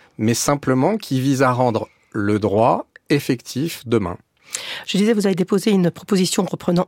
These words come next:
Speaker 2: intégralement et scrupuleusement le texte tel qu'il était au moment de la dissolution. Donc, je dis, ça a été signé par deux cent vingt députés. Est-ce que vous avez aujourd'hui bon espoir que l'on reparte bien de ce texte et pas du texte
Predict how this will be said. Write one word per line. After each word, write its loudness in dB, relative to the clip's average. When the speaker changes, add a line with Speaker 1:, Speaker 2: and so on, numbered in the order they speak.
Speaker 2:
intégralement 2
et 2
scrupuleusement 2
le 2
texte -2
tel 2
qu'il -4
était 2
au 4
moment 2
de -2
la 0
dissolution. 0
Donc, -4
je -2
dis, -2
ça 0
a 0
été -4
signé 0
par -4
deux 2
cent 0
vingt 2
députés. 0
Est-ce 0
que 2
vous 2
avez 4
aujourd'hui 0
bon 4
espoir 2
que -2
l'on 4
reparte -2
bien 2
de 0
ce 2
texte 0
et 4
pas 0
du -6
texte 0